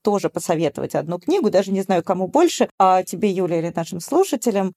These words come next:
Это книга, про которую я очень много говорила и писала на протяжении последних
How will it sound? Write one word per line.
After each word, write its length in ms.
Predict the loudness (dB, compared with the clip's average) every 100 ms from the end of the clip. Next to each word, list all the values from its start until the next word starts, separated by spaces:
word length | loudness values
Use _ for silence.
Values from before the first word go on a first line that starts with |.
| 0
Это 180 | 0 2
книга, 300 | 2 2 4
про 140 | 2
которую 300 | 2 2 4
я 140 | 4 6
очень 400 | 6 6 2 -6
много 320 | -2 0 -2
говорила 480 | 0 2 2 2 0
и 100 | -2
писала 460 | -4 -2 0 2 0
на 100 | -4
протяжении 540 | -6 -4 -4 -4 -4
последних 680 | -4 -4 -2 -2 -4 -8 -12